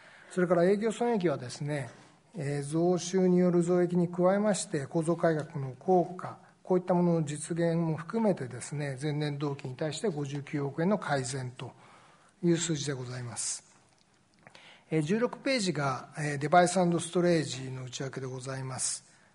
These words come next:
えー、全体で売上は四千二十億円、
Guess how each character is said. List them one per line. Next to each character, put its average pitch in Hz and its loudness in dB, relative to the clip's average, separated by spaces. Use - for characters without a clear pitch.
え 143 -4
ー、 - -6
全 190 2
体 202 6
で 196 4
売 185 6
上 196 4
は 190 6
四 185 4
千 180 4
二 139 -2
十 151 -2
億 156 -2
円、 123 -8